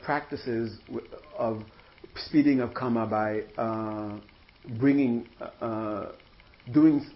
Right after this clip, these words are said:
things that were, that were deliberately harmful to, to your body. And these are the ones who were, in, uh, they would, uh, uh,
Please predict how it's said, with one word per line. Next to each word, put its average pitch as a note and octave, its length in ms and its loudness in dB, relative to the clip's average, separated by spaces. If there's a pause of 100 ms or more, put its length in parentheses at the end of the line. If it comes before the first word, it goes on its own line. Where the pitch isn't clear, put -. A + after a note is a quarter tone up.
things B2 440 0 (280)
that A2+ 140 2
were, A#2 240 0
that A#2+ 200 -2
were A#2 120 -2
deliberately B2+ 500 2
harmful A#2 480 -2 (100)
to, B2+ 140 -6
to - 80 -12
your A2 160 0
body. G2+ 280 -2 (960)
And A#2 220 0
these C3+ 160 4
are B2+ 80 4
the A#2+ 100 2
ones A#2+ 300 2
who A#2+ 80 0
were, A2+ 260 0
in, A2+ 140 -4 (100)
uh, G#2+ 240 -2 (280)
they A#2 80 -2
would, A#2 260 0
uh, G#2+ 480 -6 (520)
uh, G2+ 720 -6